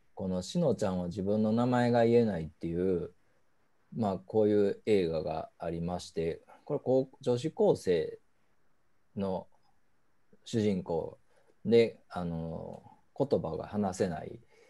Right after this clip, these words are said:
人で、こう、友達とコミュニケーションを取っていってっていう、まあ、ちょっと社会的にちょっと伝えたいっていうことと、まあ、認知してほしいっていうことと、まあ、どう、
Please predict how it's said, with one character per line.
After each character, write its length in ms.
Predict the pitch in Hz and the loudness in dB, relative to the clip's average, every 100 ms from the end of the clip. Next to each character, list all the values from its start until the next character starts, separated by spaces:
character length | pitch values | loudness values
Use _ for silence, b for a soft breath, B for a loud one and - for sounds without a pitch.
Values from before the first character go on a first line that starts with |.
| b b b _ | b b b _
人 260 | - 90 | -8 -4
で、 300 | 85 90 87 - _ | 0 0 0 -6 _
こ 360 | - 95 90 - | 0 2 2 -2
う、 20 | _ | _
友 240 | - 107 101 | -4 0 2
達 240 | 95 - | 2 0
と 120 | 98 | -4
コ 120 | 90 | -2
ミ 80 | 85 | -4
ュ 20 | |
ニ 120 | 85 82 | -4 0
ケ 180 | 95 | 0
ー 20 | 80 | -2
シ 100 | 78 | -6
ョ 40 | |
ン 80 | 80 | -12
を 60 | |
取 180 | 71 78 | -10 -12
っ 20 | |
て 140 | 76 90 | -10 -8
い 240 | 85 85 | -6 -8
っ 20 | - _ - | -10 _ 0
て 120 | 180 | 2
っ 40 | 190 | 2
て 200 | 185 165 | 2 4
い 60 | |
う、 80 | 160 | 4
ま 120 | 165 | 4
あ、 40 | 156 | 2
ち 60 | |
ょ 40 | 180 | 0
っ 20 | |
と 100 | - | 0
社 180 | - 151 | 0 4
会 240 | 180 180 | 6 6
的 280 | 185 185 202 | 4 4 4
に 280 | 202 196 196 _ _ _ - | 4 2 -4 _ _ _ -6
ち 80 | |
ょ 40 | 190 | -2
っ 20 | |
と 140 | 170 | -2
伝 360 | 90 - 113 117 | -2 0 4 6
え 40 | 131 | 6
た 160 | 104 | 4
い 80 | 90 | 0
っ 40 | |
て 200 | 82 - | -4 -6
い 120 | 92 90 | -4 -2
う 60 | |
こ 140 | 85 92 | -2 -4
と 160 | 80 | -4
と、 240 | 76 87 87 | -6 -8 -4
ま 80 | 98 | 0
あ、 20 | |
認 260 | 123 175 104 | 2 2 2
知 200 | - 82 | -2 -10
し 120 | - | -6
て 100 | 95 | -4
ほ 160 | 90 | -2
し 220 | 95 - 85 | -4 -4 -6
い 20 | |
っ 20 | |
て 120 | - | -2
い 60 | 131 | -2
う 40 | |
こ 120 | 143 165 | 0 2
と 140 | 160 | 2
と、 200 | 147 147 | 4 4
ま 120 | 120 | 4
あ、 40 | 101 | 2
ど 260 | 123 151 | 4 2
う、 80 | 143 | 2